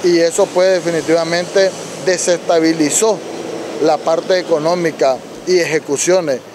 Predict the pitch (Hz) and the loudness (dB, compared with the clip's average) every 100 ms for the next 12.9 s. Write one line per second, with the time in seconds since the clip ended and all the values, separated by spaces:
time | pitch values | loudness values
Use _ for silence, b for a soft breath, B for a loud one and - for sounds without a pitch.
0 | - - 151 135 151 131 160 160 151 143 | -12 -6 -4 -2 -2 2 2 4 2 2
1 | 139 123 139 131 123 120 113 92 - - | 2 2 0 2 0 -2 -6 -12 -12 -4
2 | 147 156 143 139 147 151 156 143 127 135 | -2 -2 -4 -4 -2 0 -2 0 2 2
3 | 139 131 117 104 117 110 107 247 226 - | 2 2 0 -8 -8 -8 -4 -2 -2 0
4 | 233 226 226 226 220 190 165 147 160 190 | 4 6 6 4 4 4 4 2 0 0
5 | 208 202 156 175 202 196 - 147 135 151 | 0 0 0 0 0 0 0 -2 0 0
6 | 170 156 165 175 - 165 190 180 143 147 | 0 -2 -2 -4 0 0 2 0 0 0
7 | 175 151 135 135 135 131 123 127 - - | 0 -4 -4 -2 0 0 -2 -6 -8 -2
8 | 143 165 160 127 - 196 196 - 131 131 | 0 0 -6 -10 -4 -2 0 -2 -4 -6
9 | 117 151 160 - 127 - 190 190 - B | -2 -2 -2 -6 -10 -2 -2 -2 -8 B
10 | B B 160 156 139 131 131 156 165 147 | B B -2 0 0 0 2 2 0 -2
11 | 139 135 120 135 135 127 101 B B B | -6 -4 -4 0 2 0 -4 B B B
12 | B B - - - - 170 160 | B B -20 -20 -20 -2 0 0